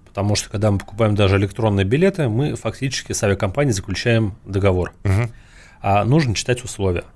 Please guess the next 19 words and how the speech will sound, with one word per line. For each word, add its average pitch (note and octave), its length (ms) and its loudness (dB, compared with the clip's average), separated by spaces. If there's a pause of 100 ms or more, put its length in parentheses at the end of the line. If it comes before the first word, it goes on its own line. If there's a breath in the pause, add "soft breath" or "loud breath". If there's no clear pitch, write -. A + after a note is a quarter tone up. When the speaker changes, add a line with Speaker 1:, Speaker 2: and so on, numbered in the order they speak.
(280 soft breath)
Speaker 1:
Вот, G#2 160 0
допустим, A#2+ 560 0
ютэр, B2+ 640 2
они A#2+ 500 4
пошли A#2+ 280 -4
навстречу A#2+ 480 0
своим, G#2+ 580 2 (800)
а, A2 240 0
пассажирам A#2+ 600 0 (380 soft breath)
и D#3 340 2
разрешили A#2 540 2
тем, A#2 240 0
кто G#2 160 -6
купил A2+ 460 2
билеты A2 380 2
до G#2 180 0
двадцать G2+ 300 -2
шестого G#2 420 -2
февраля, D#3 520 0